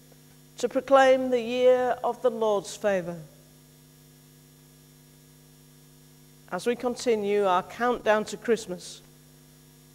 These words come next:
as we strain to hear the song of the angels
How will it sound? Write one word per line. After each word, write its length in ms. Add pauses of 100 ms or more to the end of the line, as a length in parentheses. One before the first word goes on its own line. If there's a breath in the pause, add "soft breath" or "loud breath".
(260)
as 140
we 100
strain 520
to 160
hear 200
the 140
song 380
of 120
the 160
angels 640